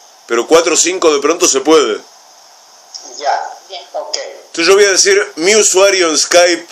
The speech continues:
Speaker 1: es Free Press, o sea, F R E E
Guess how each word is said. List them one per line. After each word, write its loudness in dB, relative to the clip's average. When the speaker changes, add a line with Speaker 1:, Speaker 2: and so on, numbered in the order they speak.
Speaker 1:
es 0
Free -2
Press, 0
o -6
sea, 0
F 2
R 0
E 2
E 0